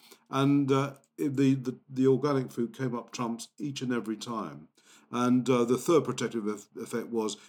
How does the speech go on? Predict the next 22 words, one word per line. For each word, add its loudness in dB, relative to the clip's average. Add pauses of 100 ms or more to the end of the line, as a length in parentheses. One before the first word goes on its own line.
(120)
for -6
postmenopausal -2
women -2 (100)
getting -8
breast -4
cancer, -6 (400)
the, -2
it -4
was -6
twenty-one 0
percent -8
less -12 (320)
amongst -12
those -8
eating -16
organic -16
produce. -16 (220)
I -6
mean, 0
not 2
a 2
surprise, 0